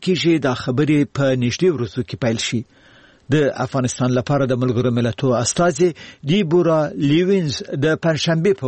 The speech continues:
ورځ د ملګرو ملتونو د امنیت شورا په غونډه کې دا خبرې د افغانستان د څلوېښت کلنې جګړې د پای ته رسېدا لپاره تاریخي فرصت وباله. ویې ویل، تمه لري چې بالاخره به دا کړکېچ پای ته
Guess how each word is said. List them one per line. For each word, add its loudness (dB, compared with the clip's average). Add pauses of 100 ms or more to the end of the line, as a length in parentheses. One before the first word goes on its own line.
ورځ -6 (640)
د 4 (180)
ملګرو 0
ملتونو -2
د 2 (100)
امنیت -4
شورا -2 (100)
په -4
غونډه 2
کې 0
دا 0
خبرې 2
د 2
افغانستان -4
د 2 (100)
څلوېښت -2
کلنې 0 (100)
جګړې 0
د -4
پای 4
ته -4
رسېدا 2
لپاره 0 (440)
تاریخي 2 (100)
فرصت -2
وباله. 0
ویې 2
ویل، 2 (340)
تمه 0
لري 2
چې 0
بالاخره 0
به 0
دا 0
کړکېچ -4
پای -2
ته -4